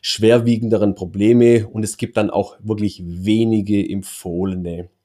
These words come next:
Verbesserungen. Also da kannst du, wie gesagt, diesen Website-Zustand aufrufen und wie ich bereits angeteasert habe,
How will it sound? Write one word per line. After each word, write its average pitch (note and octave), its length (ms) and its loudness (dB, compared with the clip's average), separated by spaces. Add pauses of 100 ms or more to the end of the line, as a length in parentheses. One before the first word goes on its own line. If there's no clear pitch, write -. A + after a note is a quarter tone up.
(120)
Verbesserungen. F#2 680 -8
Also G2+ 180 -6
da C3 160 2
kannst G3 320 0
du, D#3 80 0
wie D3+ 140 -4
gesagt, C3+ 420 -4
diesen B2 320 -2
Website-Zustand G#2 1160 -4
aufrufen G3+ 680 0 (220)
und A#2 160 -6
wie C3+ 80 2
ich B2+ 120 -4
bereits A2 360 0
angeteasert C3+ 720 -4
habe, A#2 400 2